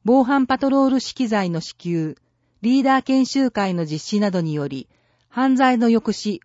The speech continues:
及び地域の防犯力向上を図るとともに、口頭安全安心メールでのタイムリーな情報発信に努めるなど、行政、警察、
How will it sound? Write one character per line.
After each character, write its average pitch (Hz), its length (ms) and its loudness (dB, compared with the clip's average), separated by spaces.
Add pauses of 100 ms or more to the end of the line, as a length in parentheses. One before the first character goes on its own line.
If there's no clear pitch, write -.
及 220 220 4
び 143 300 -8
地 277 220 0
域 240 160 0
の 185 100 2
防 208 200 2
犯 240 260 0
力 170 240 -2
向 190 240 0
上 180 300 2
を 170 60 0
図 202 240 -6
る 180 100 -2
と 151 120 -6
と 147 140 -8
も 143 120 -6
に、 131 220 -8 (320)
口 277 240 0
頭 240 400 0
安 254 240 0
全 262 280 0
安 247 160 0
心 240 280 -2
メ 226 200 2
ー 180 60 -2
ル 151 180 -8
で 160 160 -6
の 147 200 -8 (280)
タ 277 140 0
イ 285 60 2
ム 247 140 4
リ 214 160 4
ー - 20 2
な 180 120 -2
情 196 240 0
報 214 180 0
発 214 260 -6
信 180 200 -4
に 160 100 -2
努 175 240 -6
め 175 140 0
る 165 80 -4
な 143 160 -8
ど、 131 180 -10 (480)
行 247 180 4
政、 226 500 0
警 226 180 0
察、 185 440 -6